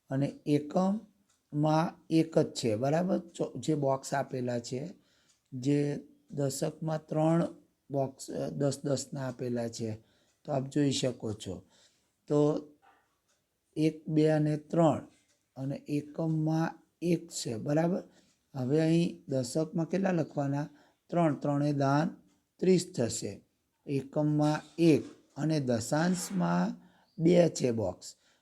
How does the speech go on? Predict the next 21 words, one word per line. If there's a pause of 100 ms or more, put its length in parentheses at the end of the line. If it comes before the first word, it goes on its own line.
(180)
તો (520)
દશાંશમાં (240)
બેના
છેદમાં (520)
દસ. (260)
બરાબર
છે? (640)
તો (1080)
આપણે
તમે
એને (720)
આ
રીતે
લખી
શકાય (560)
કે
ત્રણ
દશક, (640)
બરાબર?
એટલે
ત્રીસ,